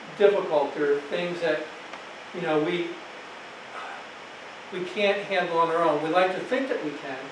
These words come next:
We like to think that we can accomplish things on our own, but we can't. So what do we need to do? What's the first thing that we need to do? What was, what did the disciples need to do? They asked Jesus to intervene, right?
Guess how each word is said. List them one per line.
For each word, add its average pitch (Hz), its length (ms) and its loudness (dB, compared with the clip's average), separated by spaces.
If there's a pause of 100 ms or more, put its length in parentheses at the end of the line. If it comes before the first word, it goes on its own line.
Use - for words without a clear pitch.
(260)
We 165 60 -2
like 160 160 -2
to 156 60 -6
think 202 300 -2
that 196 120 -2
we 175 60 -2
can 170 180 -6 (120)
accomplish 156 400 -2
things 143 340 -8
on - 60 -4
our 139 220 -4
own, 143 120 -4 (580)
but 156 120 -2
we 143 140 -4 (100)
can't. 151 200 -6 (1200)
So 165 100 0
what 185 200 6
do 214 100 8
we 208 140 2
need 185 260 0
to 180 160 -4
do? 131 140 -4 (220)
What's 175 240 -2
the 170 60 -6
first 190 360 2
thing 190 140 0
that 175 140 -4
we 170 80 -6
need 165 260 -8
to 151 60 -10
do? 147 140 0
What 190 180 2
was, 196 100 2 (240)
what 190 140 2
did 196 120 0
the 196 120 -6
disciples 185 400 -2 (100)
need 143 80 -10
to 135 180 -10
do? 135 60 -8 (600)
They 165 200 0
asked 165 340 -2
Jesus 175 200 -4
to - 560 -10
intervene, 135 440 -10 (140)
right? - 100 -8